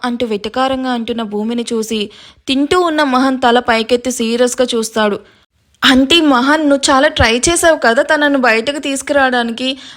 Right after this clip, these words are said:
అయినా అన్నయ్య వదలలేదు కదా, అందుకే అలా అన్నాను." "నీ పొగర్ను ఎలా దించాలో నాకు తెలుసు. నా చెల్లిని బయటకు తీసుకుని వచ్చి నీకు ఆ రాజుగాడికి గట్టిగా లెసన్ చెప్పకపోతే నా పేరు మహన్నే కాదు."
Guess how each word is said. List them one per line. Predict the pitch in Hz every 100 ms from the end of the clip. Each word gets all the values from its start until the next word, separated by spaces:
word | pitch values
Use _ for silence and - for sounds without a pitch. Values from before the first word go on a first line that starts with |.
| -
అయినా | 247 247 311
అన్నయ్య | 320 269 277 294
వదలలేదు | 277 220 262 277 277
కదా, | 262 240 269 -
అందుకే | 240 220 240 311
అలా | 294 277
అన్నాను." | 247 233 233 240 220 - _ _ _ _ -
"నీ | 226 233
పొగర్ను | 220 - 214 220 269 277 220
ఎలా | 214 247
దించాలో | 254 240 240 277 247 285
నాకు | 262 220 220
తెలుసు. | 208 214 247 247 - - _ -
నా | 220 220 220
చెల్లిని | 220 233 277
బయటకు | 269 226 226 233 254
తీసుకుని | 247 254 - 277
వచ్చి | 247 226 - 453 - - _ 240
నీకు | 233 277 294 311 - 269
ఆ | 262
రాజుగాడికి | 226 240 262 262 269 254 254 247 240
గట్టిగా | 214 - 285
లెసన్ | 294 240 226 294 285
చెప్పకపోతే | 269 269 262 269 254 254 214 -
నా | 226 214
పేరు | 214 240 254
మహన్నే | 226 214 254 247 254 262
కాదు." | 240 165 -